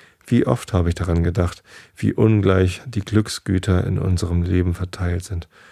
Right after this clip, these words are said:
Warum hat das Schicksal Ihnen so reizende Kinder gegeben, mit Ausnahme von Anatol, Ihrem Jüngsten, den ich nicht liebe, fügte sie mit der Bestimmtheit eines unerbittlichen Urteils hinzu, indem sie die Augenbrauen in die Höhe zog.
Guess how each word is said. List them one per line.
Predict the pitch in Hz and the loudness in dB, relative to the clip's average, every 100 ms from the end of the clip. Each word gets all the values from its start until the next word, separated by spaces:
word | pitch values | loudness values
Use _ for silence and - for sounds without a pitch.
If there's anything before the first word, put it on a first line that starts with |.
| - - _ _ | -20 -20 _ _
Warum | - 92 110 127 | 0 2 4 2
hat | 127 | 2
das | 131 | 0
Schicksal | - 131 - 120 110 | -2 -4 0 2 2
Ihnen | 113 117 135 131 | 2 2 4 2
so | 113 | 2
reizende | 90 90 104 - 95 | 2 2 0 -2 -2
Kinder | - 107 127 | 0 2 2
gegeben, | 127 - 139 139 - - - - | -2 -2 0 0 -4 -12 -12 -6
mit | - - | -4 0
Ausnahme | 85 85 - 85 82 | 0 0 2 2 2
von | - 76 | 0 -2
Anatol, | 90 87 82 87 80 | 2 2 2 -2 -2
Ihrem | 90 82 80 | -2 -2 0
Jüngsten, | 90 104 - 87 - - - | 2 0 0 -2 -4 -20 -6
den | - 90 | 0 0
ich | - | 2
nicht | 92 90 - | 0 0 -4
liebe, | - - 98 | -10 -10 -12
fügte | - 101 - 101 | -6 -6 -2 -2
sie | 92 92 90 - - - | 2 0 0 -10 -20 -8
mit | 104 | -4
der | 107 | -2
Bestimmtheit | 101 - 143 - 131 123 123 - | 0 2 0 0 2 2 0 -6
eines | 101 95 95 - | 0 0 0 -2
unerbittlichen | 110 101 95 - - 95 95 - | 0 2 2 -2 -4 -4 -4 -2
Urteils | 107 98 - 87 | 0 -2 -4 -8
hinzu, | - 90 - 95 - - - - | -6 -6 -2 -4 -4 -16 -20 -8
indem | 104 90 95 95 | -4 0 2 4
sie | 92 95 92 | 4 2 2
die | - - | -2 0
Augenbrauen | 90 95 95 90 87 | 0 2 0 -2 -2
in | - | -2
die | 85 | -2
Höhe | 80 90 92 | -2 -2 -4
zog. | - - - - | -10 -14 -14 -20